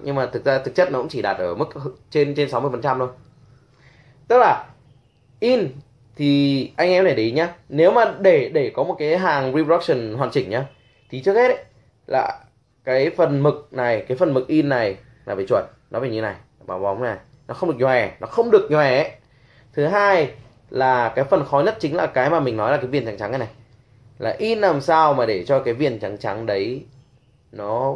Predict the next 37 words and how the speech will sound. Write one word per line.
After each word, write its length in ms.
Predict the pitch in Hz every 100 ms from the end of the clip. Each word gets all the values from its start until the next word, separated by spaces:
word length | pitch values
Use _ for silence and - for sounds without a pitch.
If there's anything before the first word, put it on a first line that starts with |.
| -
nhỏ 340 | 143 147 90 95
đi 280 | 139 131 - _ _ -
hoặc 160 | 101 - -
nó 100 | -
không 380 | 98 - 196 180
xuất 180 | 165 214
hiện 180 | 208 - -
thì 80 | 104
càng 240 | 107 95
tốt. 240 | 135 160 - _ _ _ _ -
Tại 140 | 104
vì 220 | 107 113
là 260 | 107 104 101 - _ _
trong 180 | - 151
đĩa 140 | 151 147
gốc 180 | 185
ấy, 140 | 220 - -
người 100 | 110
ta 100 | 123
không 220 | - 151
bao 80 | 131
giờ 100 | 107
để 180 | 90 80
một 100 | 80
cái 120 | 110
viền 200 | 123 104
in 140 | 117
trắng 120 | 107 95
trắng 200 | 95 113
như 80 |
này. 100 | 113 - - _ _ _
Và 120 | 104
thứ 100 | 107
hai 200 | 139 143
là 80 | 117
tỷ 220 | - 98
lệ 300 | 90 98 -